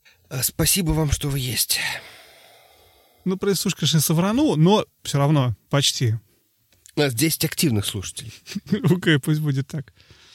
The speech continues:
Speaker 1: В общем, да, всех, даже тех, кто не очень активный, мы всё равно очень любим, потому что мы всё-таки надеемся, что вы когда-нибудь придёте к нам и начнёте общаться.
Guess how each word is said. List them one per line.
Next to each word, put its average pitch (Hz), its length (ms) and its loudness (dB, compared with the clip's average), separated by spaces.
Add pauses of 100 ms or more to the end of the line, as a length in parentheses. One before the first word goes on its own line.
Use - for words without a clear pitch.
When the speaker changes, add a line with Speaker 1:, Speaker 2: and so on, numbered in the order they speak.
(400)
Speaker 1:
В - 40 -20
общем, 139 260 -2 (280)
да, 110 240 -4
всех, - 600 -4 (140)
даже 123 280 -2
тех, - 260 -2
кто 117 420 -2
не 123 160 2
очень 113 260 -2
активный, 107 540 -4
мы 107 160 -4
всё - 180 -8
равно 113 180 -4
очень 107 280 -4
любим, 127 300 -2 (120)
потому 117 280 -2
что - 180 -8
мы 120 300 -2
всё-таки - 280 -10
надеемся, 120 400 -2
что 104 200 -8
вы 104 100 -6
когда-нибудь 101 520 -6
придёте 101 340 -8
к - 100 -12
нам 87 220 -6 (100)
и 92 220 -8
начнёте 104 460 -6
общаться. 143 520 -4